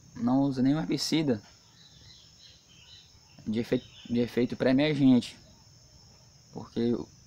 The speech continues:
as nossas áreas são muito inclinadas. Isso aqui pra trás é uma subida. Aparentemente parece plano, né?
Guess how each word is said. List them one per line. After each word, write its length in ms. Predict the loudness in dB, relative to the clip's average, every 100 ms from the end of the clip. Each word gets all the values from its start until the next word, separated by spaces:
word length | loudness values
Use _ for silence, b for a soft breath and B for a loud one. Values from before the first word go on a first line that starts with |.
| -20 -10 -4
as 120 | -2
nossas 300 | -2 -2 2
áreas 220 | 2 2
são 100 | 2
muito 180 | 2 0
inclinadas. 680 | 0 2 4 2 0 -4 -10 -20 -20 -20 -20 -20 -20
Isso 200 | -10 -8
aqui 160 | -6 -2
pra 140 | -2
trás 200 | 2 2
é 40 | 2
uma 80 |
subida. 480 | 0 -2 0 0 -2 -8 -10
Aparentemente 480 | -4 -2 0 0 0
parece 300 | 0 -2 -2
plano, 360 | -2 0 0
né? 120 | -2